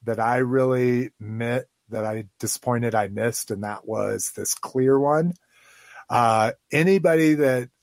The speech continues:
that cares about, uh, cares about Mythic Legions, uh, I am able to pick up to six figures to vote for, for their next All-Star wave.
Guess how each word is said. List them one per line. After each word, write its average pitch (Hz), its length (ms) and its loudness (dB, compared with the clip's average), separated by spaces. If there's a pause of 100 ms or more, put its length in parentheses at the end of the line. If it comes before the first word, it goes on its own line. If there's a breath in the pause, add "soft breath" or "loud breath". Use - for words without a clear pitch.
that 113 160 -8
cares 131 500 0
about, 113 840 -4 (120)
uh, 101 360 -8 (120)
cares 135 320 2
about 110 680 -4
Mythic 120 360 -6
Legions, 117 680 -8 (680 loud breath)
uh, 110 420 2 (100)
I 127 180 2
am 135 240 4
able 143 760 6
to 135 180 2
pick - 280 -2
up 147 240 -4
to 120 140 -4
six - 560 -4
figures 123 880 -2 (120)
to 117 720 -4
vote 127 260 -2
for, 120 360 -4
for 113 180 -8
their 107 220 -4
next 117 480 -6 (500 soft breath)
All-Star 113 680 2
wave. 90 600 -12